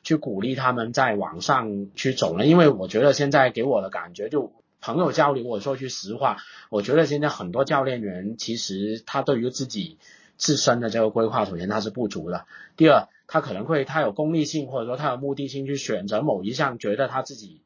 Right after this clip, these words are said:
容易的地方，但是忽略了哪些是好的。所以，呃，冲哥有什么话可以对后面的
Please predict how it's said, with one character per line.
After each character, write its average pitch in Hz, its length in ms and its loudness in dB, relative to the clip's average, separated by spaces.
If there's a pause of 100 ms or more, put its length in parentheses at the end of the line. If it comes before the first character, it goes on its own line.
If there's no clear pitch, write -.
容 113 300 -6
易 165 160 0
的 104 220 -2 (260)
地 160 140 2
方， 131 240 4
但 151 160 2
是 156 80 0
忽 170 260 0
略 170 180 6
了 101 300 -2
哪 113 240 -12
些 135 360 -2 (140)
是 170 220 -2
好 - 320 -6
的。 87 160 -8 (340)
所 156 160 4
以， 98 360 2 (280)
呃， 101 200 4
冲 165 160 4
哥 165 80 8
有 151 140 6
什 127 100 -4
么 107 120 -4
话 135 220 0
可 127 120 -4
以 117 100 -6
对 117 240 -2
后 151 180 0
面 135 220 -2
的 98 160 -8